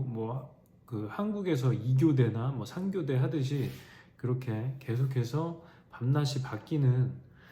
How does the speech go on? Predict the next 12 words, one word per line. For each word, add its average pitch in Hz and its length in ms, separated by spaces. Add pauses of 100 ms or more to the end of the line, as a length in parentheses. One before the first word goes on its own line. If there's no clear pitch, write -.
(240)
그런 131 340
근무를 156 480
하시는 190 340
분들도 139 480
꽤 226 180
있는 123 320
걸로 139 260
아는데, 104 600 (1120)
어, 117 460 (640)
그 117 300
미국에 185 420
오면은 143 800